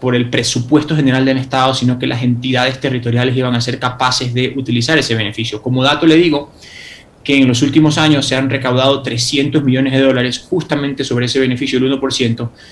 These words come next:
¿Y sabe cuántos proyectos ha habido de asignación a zonas deprimidas o para combatir algunos de los problemas que tenemos en el país? Ni uno.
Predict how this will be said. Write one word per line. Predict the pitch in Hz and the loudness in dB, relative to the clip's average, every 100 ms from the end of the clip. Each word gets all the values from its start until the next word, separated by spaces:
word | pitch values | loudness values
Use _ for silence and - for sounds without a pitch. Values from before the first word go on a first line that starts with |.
| - - | -20 -12
¿Y | - | -2
sabe | 147 156 | 2 2
cuántos | 151 156 151 | 4 2 2
proyectos | 151 151 143 143 147 139 | 0 0 2 2 0 -2
ha | 131 | 0
habido | 131 143 143 139 | 0 0 2 2
de | 127 | 0
asignación | 117 123 123 120 139 143 139 123 | -2 -2 -2 -2 2 4 4 2
a | |
zonas | 120 123 | 0 -2
deprimidas | 123 120 117 127 139 127 | -2 -2 2 2 2 2
o | 123 | 0
para | 120 113 | -2 -4
combatir | 117 117 117 139 147 - - - | -2 -2 0 -2 -2 -8 -12 0
algunos | 120 139 | 2 4
de | 147 | 2
los | 131 | 2
problemas | 131 139 | 0 0
que | 131 | -2
tenemos | 127 135 135 | 0 0 0
en | |
el | 139 | 0
país? | 160 165 - - - - - - - - - - - - | 2 2 0 -8 -18 -20 -20 -20 -20 -20 -20 -20 -20 -6
Ni | 160 | 0
uno. | 175 120 | 2 2